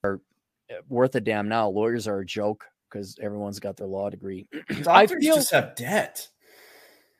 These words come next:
Speaker 1: Do they? Don't they have it paid off by now? Like, I
Speaker 2: Every
Speaker 1: mean, a couple
Speaker 2: doctor
Speaker 1: years
Speaker 2: I have has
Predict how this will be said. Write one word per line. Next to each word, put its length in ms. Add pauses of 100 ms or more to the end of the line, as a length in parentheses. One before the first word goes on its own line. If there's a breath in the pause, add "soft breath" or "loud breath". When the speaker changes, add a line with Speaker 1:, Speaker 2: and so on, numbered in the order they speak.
(140)
Speaker 1:
Do 200
they? 340 (100)
Don't 200
they 160
have 200
it 100
paid 240
off 360
by 180
now? 440 (100)
Like, 180
I 20
Speaker 2:
Every 280
Speaker 1:
mean, 20
a 20 (120)
couple 240
Speaker 2:
doctor 100
Speaker 1:
years 120
Speaker 2:
I 200
have 500
has 340